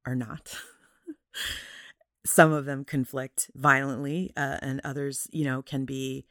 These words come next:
seated comfortably together in, in, you know, relative harmony. And it's a really interesting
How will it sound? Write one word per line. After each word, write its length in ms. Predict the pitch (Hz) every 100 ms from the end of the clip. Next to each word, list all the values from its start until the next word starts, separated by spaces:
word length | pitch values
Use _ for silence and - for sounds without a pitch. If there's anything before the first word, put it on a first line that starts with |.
| _ -
seated 360 | - 156 143 -
comfortably 480 | 131 131 135 131
together 440 | 127 135 131 127 131
in, 220 | 127 131
in, 360 | 127 131 127 123 _ -
you 100 | 139
know, 260 | 127 131 -
relative 480 | 131 127 127 143 123
harmony. 420 | 139 180 117 - _ _ - - - _ -
And 420 | 135 131 127 98 _ _ _ -
it's 200 | 135 -
a 100 | 135
really 280 | 139 131 135
interesting 720 | 135 131 - 131 127 127